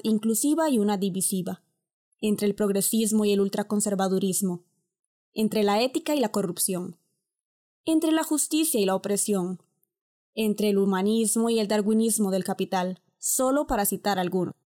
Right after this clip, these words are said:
Este es acaso un magnífico ejemplo referencial de lo que puede ocurrir cuando se pierden en forma definitiva los equilibrios que sustentan el Estado democrático y social de derecho. En Costa Rica, el presidente de la Corte Suprema de Justicia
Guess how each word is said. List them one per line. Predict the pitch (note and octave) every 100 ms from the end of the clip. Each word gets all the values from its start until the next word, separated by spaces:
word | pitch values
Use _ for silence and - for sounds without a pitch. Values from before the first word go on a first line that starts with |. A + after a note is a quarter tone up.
| _ _ -
Este | A#3 - A#3 A3+
es | A3+
acaso | G#3+ A#3 A#3 C#4+ B3+
un | G#3
magnífico | G#3 G3 G#3+ G#3+ G#3+ A3 A3
ejemplo | G3+ F#3 G#3+ G#3+ A3
referencial | G#3+ G#3+ G3+ G#3 A#3 A3+
de | A#3
lo | C4+
que | B3+ G3+
puede | G#3 G#3+
ocurrir | A3 G#3+ G3+ A#3 -
cuando | C4 A#3+
se | A3 A3
pierden | A#3 B3+ C4 C#4+
en | G#3+
forma | G3 A#3 A#3 A3+
definitiva | G3+ G#3+ G3+ F#3+ B3 B3 C4+
los | C4+ C#4
equilibrios | C#4+ - B3+ C#4 D#4 D4+
que | -
sustentan | A#3 F#3+ - A3 A3 A#3 A3
el | F#3
Estado | - G#3+ A3
democrático | G#3+ F#3+ F3 A3 A3 A3 A3+
y | G#3
social | G3 F3+ G#3 G3+ F3+
de |
derecho. | E3+ F#3 F3+ E3+ F3+ - _ _ _
En | - A3+
Costa | G#3+ G#3 -
Rica, | G3 A3+ A3 B3
el | C#4
presidente | G#3+ G3 F#3 G3 G3+ A3+
de | G#3+
la | F3
Corte | G3+ G3+ G#3
Suprema | F#3+ F#3+ G#3 G3+
de | F#3+
Justicia | F#3 F#3+ - C4 - D4+